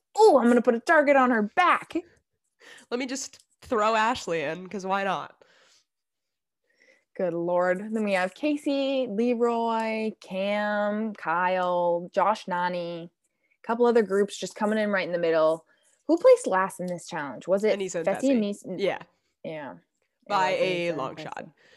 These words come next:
Speaker 2: I saw, recently I saw the Bernie meme of him sitting in the chair, and it said, "T J waiting for Anissa and Fessy to cross the finish line,"
Speaker 1: <laughs>
Speaker 2: 'cause I'm sure that's what he looked like.
Speaker 1: That is probably what he looked like, honestly. That was just, uh, let's talk about that for a second. That's embarrassing.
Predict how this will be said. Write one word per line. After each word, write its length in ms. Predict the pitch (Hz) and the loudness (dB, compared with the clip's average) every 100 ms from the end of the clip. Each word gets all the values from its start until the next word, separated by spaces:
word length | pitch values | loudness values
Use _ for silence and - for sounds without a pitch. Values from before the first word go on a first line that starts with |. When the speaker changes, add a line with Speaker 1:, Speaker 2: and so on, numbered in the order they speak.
| _ _ - | _ _ -4
Speaker 2:
I 100 | - | -2
saw, 440 | - 254 262 233 - | 2 4 6 4 0
recently 440 | 208 220 226 208 | -6 -6 -4 -2
I 40 | 190 | -2
saw 160 | 208 | 0
the 100 | 190 | -2
Bernie 340 | 180 175 175 175 | 2 2 2 0
meme 500 | 170 165 165 185 185 | -4 -4 -6 -8 -10
of 100 | 185 | -12
him 180 | 196 170 | -8 -8
sitting 240 | 175 165 165 | -6 -8 -8
in 60 | |
the 60 | 160 | -8
chair, 380 | - 160 160 165 | -6 -4 -2 -4
and 160 | 160 | -6
it 80 | 160 | -6
said, 200 | 170 160 | -8 -8
"T 140 | 202 | -10
J 200 | 175 147 | -8 -6
waiting 260 | 160 160 160 | -4 -6 -6
for 160 | - 165 | -6 -6
Anissa 300 | 170 160 156 | -6 -8 -10
and 100 | 143 | -8
Fessy 260 | 151 - 151 | -10 -8 -10
to 60 | 156 | -8
cross 260 | 143 151 | -8 -8
the 60 | 160 | -10
finish 280 | 156 151 156 | -12 -10 -8
line," 340 | 156 151 165 - - - - | -8 -8 -12 -18 -20 -20 -20
Speaker 1:
<laughs> 260 | _ _ | _ _
Speaker 2:
'cause 360 | - 160 - 226 | -14 -12 -6 -8
I'm 80 | 185 | -6
sure 200 | 180 170 | -6 -4
that's 180 | 147 170 | -4 -6
what 140 | 160 | -6
he 60 | 151 | -8
looked 200 | 180 - | -12 -12
like. 300 | - 240 _ _ _ _ _ _ _ _ _ | -10 -12 _ _ _ _ _ _ _ _ _
Speaker 1:
That 120 | 185 | -4
is 140 | 190 170 | -4 -4
probably 220 | 180 165 | -4 -4
what 100 | 165 | -2
he 60 | 165 | -2
looked 160 | 165 | -4
like, 100 | 165 | -6
honestly. 320 | 156 156 156 143 | -10 -8 -4 0
That 160 | 180 | 0
was 120 | 208 | 0
just, 180 | 208 220 | -4 -4
uh, 220 | - 147 | -2 -2
let's 200 | 151 185 | -4 -6
talk 120 | 190 160 | -8 -10
about 180 | 151 | -10
that 220 | - - - | -10 -10 -8
for 100 | 151 | -10
a 60 | |
second. 480 | - - - 127 - | -10 -10 -10 -10 -14
That's 180 | - 160 | -10 -10
embarrassing. 580 | 160 147 135 - 156 190 | -10 -12 -12 -14 -20 -20